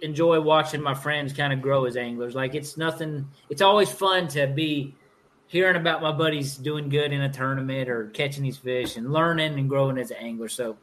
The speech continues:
I really enjoy that. Um, and, um, Vinny. What are you looking at?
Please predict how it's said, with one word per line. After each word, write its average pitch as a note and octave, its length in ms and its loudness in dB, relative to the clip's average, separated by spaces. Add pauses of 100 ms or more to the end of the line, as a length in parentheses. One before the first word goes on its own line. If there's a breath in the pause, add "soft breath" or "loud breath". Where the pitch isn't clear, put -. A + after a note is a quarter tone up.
(140)
I D3+ 280 6
really D3 400 4
enjoy G#2 360 -4
that. - 960 -18
Um, B2 460 -2 (680)
and, B2 300 -6
um, A#2 560 -4 (1500)
Vinny. F#3 800 2 (1300)
What E3 120 2
are G3+ 40 6
you G#3+ 80 6
looking G#3 300 6
at? C3+ 340 0